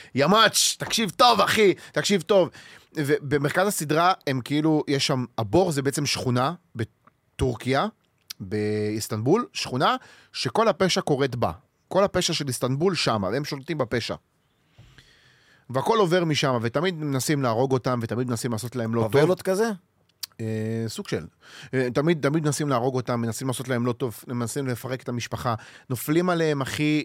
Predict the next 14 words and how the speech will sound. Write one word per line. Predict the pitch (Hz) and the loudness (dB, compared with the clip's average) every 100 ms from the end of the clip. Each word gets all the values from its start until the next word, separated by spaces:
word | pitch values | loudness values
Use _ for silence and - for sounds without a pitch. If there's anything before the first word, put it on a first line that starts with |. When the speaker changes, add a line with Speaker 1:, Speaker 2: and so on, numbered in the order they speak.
| - | -2
Speaker 1:
אה, | 120 113 113 113 | -2 0 -2 -4
עושים | 113 - 160 | -6 -4 -2
קואליציה | 156 135 123 143 139 | 0 2 2 0 -2
של | 123 | -2
משפחות | 120 - 107 131 | -4 -4 -8 -6
פשע | - 135 131 | -2 -2 -2
בכל | 113 - 127 | -4 -2 -4
טורקיה, | 113 139 120 151 156 - - - | -2 -4 -2 -4 -4 -10 -18 -8
בשביל | 113 107 117 | -6 -2 -2
להפיל | 107 135 139 | -2 -2 0
אותם, | 135 151 170 175 _ - - | 0 0 0 -4 _ -20 -8
והם | 117 117 113 | -2 -2 0
תמיד | 113 147 147 | -2 -4 -4
עומדים | 127 117 104 135 139 | -4 -4 -2 -2 -2